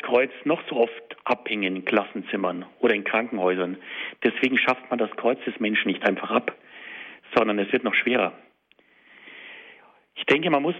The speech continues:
dieses Kreuz annehmen, weil man ihm nicht ausweichen kann. Natürlich hätte Jesus einen Bogen um das Kreuz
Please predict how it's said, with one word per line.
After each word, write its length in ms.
dieses 220
Kreuz 500
annehmen, 640
weil 120
man 140
ihm 100
nicht 160
ausweichen 480
kann. 300
Natürlich 380
hätte 320
Jesus 300
einen 400
Bogen 280
um 100
das 160
Kreuz 280